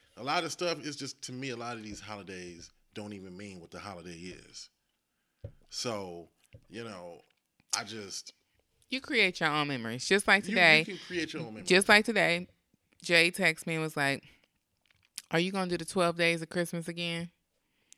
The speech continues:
Speaker 2: And I'm like, "Okay."
Speaker 1: Of course. They
Speaker 2: So,
Speaker 1: want
Speaker 2: I
Speaker 1: something
Speaker 2: mean,
Speaker 1: every day.
Speaker 2: I just started that last year 'cause they're older now. So I started that last year. Because the thing is, as a, when the kids are young, it's easy to get a lot of gifts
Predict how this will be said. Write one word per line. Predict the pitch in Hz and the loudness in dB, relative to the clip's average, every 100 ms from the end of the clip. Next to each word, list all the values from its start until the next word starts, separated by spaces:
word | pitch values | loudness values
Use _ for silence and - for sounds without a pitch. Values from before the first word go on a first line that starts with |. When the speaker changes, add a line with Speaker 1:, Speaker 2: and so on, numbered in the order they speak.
| - - | -16 -12
Speaker 2:
And | - 156 | -6 -6
I'm | 156 | -4
like, | 147 131 127 - _ _ _ - | -4 -4 -6 -10 _ _ _ -8
"Okay." | 135 - - 135 _ | -6 -8 -10 -12 _
Speaker 1:
Of | - | -20
course. | 165 - - - - | -20 -18 -16 -14 -14
They | 160 | 2
Speaker 2:
So, | 185 | 6
Speaker 1:
want | 175 | 6
Speaker 2:
I | - | 8
Speaker 1:
something | 175 180 | 6 6
Speaker 2:
mean, | 170 | 2
Speaker 1:
every | 165 | 2
day. | 165 165 156 | -4 -14 2
Speaker 2:
I | 175 170 | 4 6
just | 175 165 | 2 2
started | - 170 160 156 | 6 6 6 4
that | 151 143 - | 2 2 0
last | 156 151 143 - | 6 6 6 0
year | - 95 143 - - | -2 -4 -6 -10 -4
'cause | 156 147 | 0 2
they're | 143 - | 2 4
older | 135 120 117 | 4 4 -2
now. | - 123 151 | -4 -6 -6
So | - | -2
I | 147 147 | 0 0
started | - 147 147 | -2 -4 -2
that | 151 151 | -4 -2
last | 147 135 139 - | -2 -2 -4 -6
year. | 107 107 - - - - | -8 -10 -12 -12 -10 -6
Because | 170 190 170 | 4 4 4
the | |
thing | 175 220 247 233 | 2 4 4 4
is, | 180 175 - - | 2 2 -2 4
as | 175 165 | 4 4
a, | 165 - | -4 -6
when | 185 170 | -2 -2
the | |
kids | 170 254 302 240 | 2 2 4 4
are | |
young, | 156 156 170 185 190 202 _ _ _ _ _ - - _ _ - - | 2 4 4 4 0 -4 _ _ _ _ _ -20 -20 _ _ -2 2
it's | 196 - - | 2 2 2
easy | 185 185 170 165 | 2 2 0 -2
to | 156 | -4
get | 143 156 - | 2 2 4
a | 151 | 2
lot | 143 143 135 127 | 2 2 2 0
of | 120 | -2
gifts | 127 95 - - - | -2 -2 -2 -10 -12